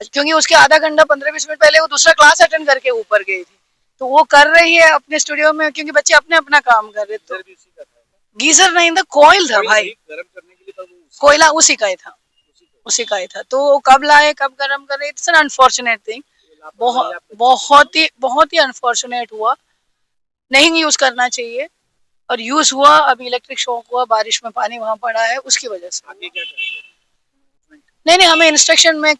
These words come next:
Speaker 1: स्ट्रिक्ट इंस्ट्रक्शन करना पड़ेगा, कुछ-कुछ चीज़ें आप यूज़ ना करें। देखो फिर क्या होता है भैया, अभी आपको भी पता है कि मुझे वो कॉइल संभाल के करना, हम लोग को ना वो लकड़ी लगा के, वो कॉइल लगा के रखते हैं, हम उसको नहीं पकड़ते,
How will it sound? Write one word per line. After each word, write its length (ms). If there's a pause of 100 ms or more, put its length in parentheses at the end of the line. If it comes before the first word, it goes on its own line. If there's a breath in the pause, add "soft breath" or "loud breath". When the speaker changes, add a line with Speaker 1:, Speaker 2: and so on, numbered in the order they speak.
Speaker 1:
स्ट्रिक्ट 300
इंस्ट्रक्शन 440
करना 280
पड़ेगा, 260
कुछ-कुछ 320
चीज़ें 280
आप 180
यूज़ 280
ना 80
करें। 280
देखो 200
फिर 140
क्या 160
होता 300
है 40
भैया, 260
अभी 260 (300)
आपको 320
भी 100
पता 240
है 120
कि 140
मुझे 220
वो 280 (140)
कॉइल 340 (480)
संभाल 400
के 140
करना, 240
हम 140
लोग 160
को 80
ना 200
वो 100
लकड़ी 340
लगा 300
के, 120
वो 120
कॉइल 260
लगा 200
के 180
रखते 180
हैं, 60
हम 80
उसको 220
नहीं 120
पकड़ते, 460